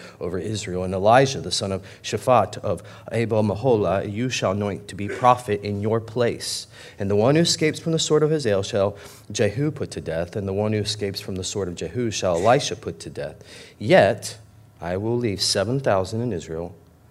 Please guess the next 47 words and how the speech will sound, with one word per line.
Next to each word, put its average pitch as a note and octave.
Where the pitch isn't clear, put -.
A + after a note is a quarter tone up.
all F2+
the A#2
knees G#2+
that -
have F#2+
not G2+
bowed G2
to B2
Baal, E2
and E2+
every G2
mouth E2+
that D#2+
has E2
not D#2
kissed -
him." -
This F#2+
is F2
the F2
word D#2
of C#2+
the E2
Lord. E2
So A2+
a -
bit D3+
of B2+
background A#2
there. A2
I A#2+
know B2+
that's B2+
a C3
lot, A2+
but B2+
a -
little D3+
bit F3
of -
background A#2+
in A2+
case B2+
you're B2+
not A#2+
familiar. A2
Just A2